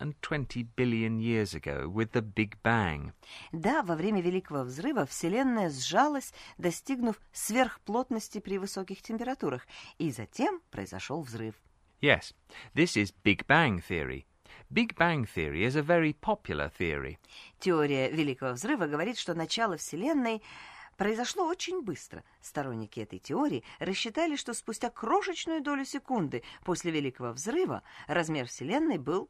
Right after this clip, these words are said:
Speaker 2: не больше горошины.
Speaker 1: So you could have held the cosmos in your hand at the time of the origin of the universe. The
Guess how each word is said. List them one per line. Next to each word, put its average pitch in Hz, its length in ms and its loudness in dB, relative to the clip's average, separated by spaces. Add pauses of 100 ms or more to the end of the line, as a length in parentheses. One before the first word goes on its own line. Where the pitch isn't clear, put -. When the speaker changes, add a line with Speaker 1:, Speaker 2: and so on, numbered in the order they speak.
Speaker 2:
не 226 120 0
больше 185 300 0
горошины. 254 560 0 (220)
Speaker 1:
So 156 220 4
you 120 200 2
could 123 160 0
have 120 100 -2 (120)
held 190 260 2
the 156 200 0
cosmos 110 600 0
in 117 100 4
your 143 180 6 (100)
hand 160 340 0
at 73 100 -4
the 98 80 -2
time 123 320 4
of 98 60 0
the 110 180 0
origin 107 440 4
of 92 100 0
the 101 80 2
universe. 90 720 -2 (320)
The 92 120 -2